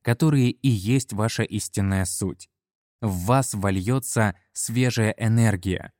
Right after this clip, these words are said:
Вы обретете веру в собственные силы. Продолжайте практиковать этот метод в ответ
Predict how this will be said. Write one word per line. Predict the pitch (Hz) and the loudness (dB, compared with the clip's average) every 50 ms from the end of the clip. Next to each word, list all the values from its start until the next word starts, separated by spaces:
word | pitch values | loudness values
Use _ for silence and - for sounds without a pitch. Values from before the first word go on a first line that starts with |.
| _ _ _ _ _ - | _ _ _ _ _ -6
Вы | 110 104 123 | 0 2 2
обретете | 127 117 123 120 113 139 139 - - 113 | 4 4 2 0 2 0 0 0 0 -2
веру | 98 92 117 131 135 123 107 | 0 2 2 2 2 0 -2
в | - | -2
собственные | - 127 120 - - - 120 117 117 113 113 | -2 -4 -4 -4 -4 -4 0 0 2 2 2
силы. | 107 - - 131 113 107 92 92 - - - _ _ _ _ _ _ _ _ _ _ - | 0 -2 -2 0 0 0 0 0 -4 -6 -10 _ _ _ _ _ _ _ _ _ _ -2
Продолжайте | - 123 117 120 120 113 110 101 120 120 117 - - 110 | 0 0 2 2 2 2 2 2 2 2 2 2 -2 -2
практиковать | - 104 101 - - 107 - 104 95 101 104 - - | -2 -2 -2 -2 -4 -4 -2 -2 0 0 0 -2 -2
этот | - 113 104 101 90 - | -4 -4 -4 -4 -2 0
метод | 98 104 104 101 104 90 - | 0 0 0 0 -2 -4 -4
в | 92 95 | -4 -6
ответ | 90 - 101 113 120 120 | -4 -4 -2 -2 -2 -2